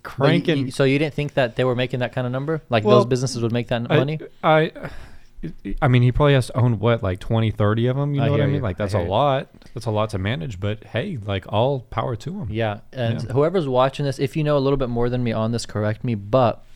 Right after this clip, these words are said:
Speaker 1: I've had several meetings with high, um, end franchisees who
Speaker 2: Uh-huh.
Speaker 1: are in the business of, uh, fast food chains. They say that McDonald's, Chick-fil-A, and these big name franchises, they make about two to four million dollars in gross sales.
Speaker 2: Yeah.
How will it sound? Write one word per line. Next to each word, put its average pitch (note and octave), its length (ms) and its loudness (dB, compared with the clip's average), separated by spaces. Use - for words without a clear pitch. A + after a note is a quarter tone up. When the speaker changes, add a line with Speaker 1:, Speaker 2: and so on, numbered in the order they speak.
Speaker 1:
I've A#2+ 140 0
had C#3 260 2
several B2+ 340 2
meetings A#2+ 360 0
with G#2 120 -4
high, A2+ 420 -2
um, G2 260 -2
end A#2 140 -2
franchisees A2 800 -4
who A2+ 240 2
Speaker 2:
Uh-huh. G#2+ 100 -6
Speaker 1:
are A2+ 80 -2
in A2+ 100 -2
the A2+ 80 -2
business A2 440 -2
of, G2 280 -8
uh, G#2 60 -8
fast G#2+ 320 -4
food A#2 100 -4
chains. B2+ 340 -4
They C3 160 2
say E3+ 220 0
that D#3 180 0
McDonald's, A#2+ 640 -2
Chick-fil-A, A2+ 520 -2
and G#2+ 120 -2
these G2 120 -4
big A#2 240 -4
name A2 300 0
franchises, G#2 760 -2
they C3 240 2
make B2 540 -2
about A2 420 -2
two C3+ 260 -2
to B2+ 100 -4
four A#2+ 260 -4
million A#2+ 300 0
dollars A2+ 300 -2
in A2 120 -4
gross A2+ 320 -4
sales. A2 680 -8
Speaker 2:
Yeah. G#2 160 -6